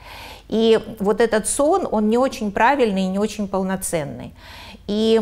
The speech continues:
м, если, э, разбираться точно, то, м, вот, э, что происходит с человеком, к-, который спит в белые ночи? Э, если у вас нету темных штор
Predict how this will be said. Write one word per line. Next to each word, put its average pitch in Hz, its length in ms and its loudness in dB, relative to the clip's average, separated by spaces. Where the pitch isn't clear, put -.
м, 190 500 -2
если, 208 680 2
э, - 320 -4
разбираться 196 680 0
точно, 262 640 -2
то, 226 460 4
м, 190 1000 -2
вот, 196 360 -4
э, 175 160 -4
что 254 260 4
происходит 214 680 0
с - 20 -6
человеком, 196 720 0
к-, 170 120 -12
который 214 440 2
спит 214 300 -4
в 175 40 -6
белые 190 360 0
ночи? - 420 -10
Э, 180 120 -2
если 240 420 2
у 233 100 6
вас 233 260 2
нету 233 300 2
темных 196 420 0
штор - 380 -2